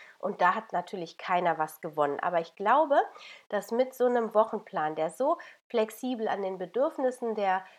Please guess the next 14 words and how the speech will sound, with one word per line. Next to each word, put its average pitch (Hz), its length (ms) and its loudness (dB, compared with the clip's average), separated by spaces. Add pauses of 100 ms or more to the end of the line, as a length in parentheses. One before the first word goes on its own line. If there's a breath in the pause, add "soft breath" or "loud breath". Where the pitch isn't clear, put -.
(100)
Familie 214 640 0
ausgerichtet 294 800 -2
ist, - 320 -6
da 196 100 2
ein 196 160 0
Bewusstsein 254 760 0
in 226 140 -2
der 226 140 2
Familie 214 580 -2
wächst, 220 400 -4 (360 loud breath)
dass 190 240 -6
jeder 277 560 0 (360 loud breath)
Mitspracherecht - 1080 -2
hat, 330 220 -6